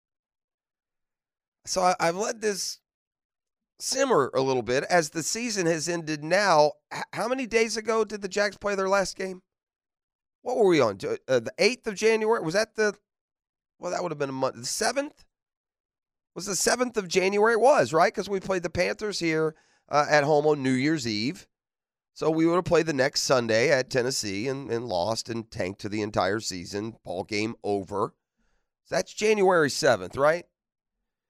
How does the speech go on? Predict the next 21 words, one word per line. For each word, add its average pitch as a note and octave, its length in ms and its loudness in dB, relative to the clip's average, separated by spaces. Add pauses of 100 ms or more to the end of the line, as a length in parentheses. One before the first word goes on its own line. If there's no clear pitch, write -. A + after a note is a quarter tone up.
(200)
Today C4 300 0
is G#3+ 120 -6
January G3 500 0
twenty-fourth. D3 760 -4 (840)
Okay? A3 340 -6 (1040)
That's - 140 -8
seventeen G3 1080 -2 (720)
long, G3 360 4
excruciating D#3+ 880 -2
days B2+ 440 2 (300)
since - 300 -2
the C#3 120 -8
season A#2 440 -4
ended. D#2 220 -10 (440)
I B3 200 6
understand, F3+ 920 2 (880)
uh, E3 180 -4
j-, C#3+ 320 -14 (240)
decompressing D3 840 0
and C3+ 120 0
regrouping. G#2 600 -4